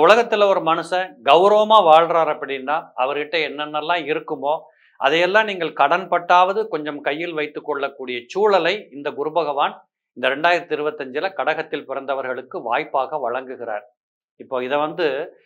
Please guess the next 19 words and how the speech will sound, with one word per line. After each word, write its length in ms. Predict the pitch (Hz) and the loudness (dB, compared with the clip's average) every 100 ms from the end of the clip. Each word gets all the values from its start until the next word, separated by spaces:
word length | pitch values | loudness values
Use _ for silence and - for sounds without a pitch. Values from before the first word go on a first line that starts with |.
| _ _ | _ _
சொந்த 420 | - 175 208 240 | -4 -4 0 0
தொழில் 360 | 233 180 170 170 | 0 -2 -2 -2
பண்றவங்க 440 | 156 147 147 160 | -2 -2 -4 0
அற்புதமா 560 | 170 139 - 185 185 190 | -2 -2 -4 -4 -2 -4
யூஸ் 240 | 165 160 | -6 -10
பண்ணிக்க 400 | 151 139 127 123 | -12 -12 -12 -8
போறாங்க. 240 | 120 107 - _ _ _ _ | -8 -8 -16 _ _ _ _
இந்த 220 | - 117 127 | -14 -2 2
கடகராசியில 520 | 175 180 165 165 160 | 4 4 2 0 -2
பிறந்தவங்க 720 | 151 151 151 151 147 127 156 - | -4 -2 -4 -4 -4 -6 -8 -8
பிசினஸ் 360 | 139 185 185 | -8 -6 -6
பண்ணிக்கிட்டு 440 | - 156 143 143 135 | -4 -4 -6 -10 -4
இருந்தாங்கன்னா, 340 | 139 131 127 | -4 -4 -4
அது 180 | 117 107 | -4 -4
என்ன 280 | 123 160 180 | -6 -2 0
தொழில் 320 | 180 190 190 | 0 0 -2
பண்ணிக்கிட்டு 380 | 185 175 160 160 | -4 -4 -8 -2
இருந்தாலும் 280 | 165 165 156 | -2 -2 -2
பரவாயில்ல, 420 | 147 143 131 | -2 -4 -6